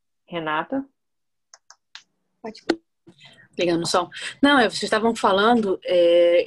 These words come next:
Speaker 3: eu me lembrei da questão da, da violência patrimonial, tava me lembrando também de alguns grupos de mulheres que perderam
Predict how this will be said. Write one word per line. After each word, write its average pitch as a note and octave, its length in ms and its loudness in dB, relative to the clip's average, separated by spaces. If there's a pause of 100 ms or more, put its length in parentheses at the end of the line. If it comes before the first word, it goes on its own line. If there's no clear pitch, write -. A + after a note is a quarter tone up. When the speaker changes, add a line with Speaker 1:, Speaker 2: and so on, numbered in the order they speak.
Speaker 3:
eu F#3 60 -6
me F#3+ 80 -8
lembrei F#3 240 2
da G3+ 80 2
questão G#3+ 280 -4
da, G3+ 140 0
da G3 160 0
violência G#3 380 0
patrimonial, G3+ 760 -2 (560)
tava G#3 200 -2
me G#3+ 80 2
lembrando A3 340 2
também A3 260 -2
de A#3+ 220 -10 (200)
alguns A3 320 -2
grupos B3+ 260 -6
de A#3 80 -6
mulheres G#3+ 360 -2
que C4+ 100 -12
perderam B3+ 720 0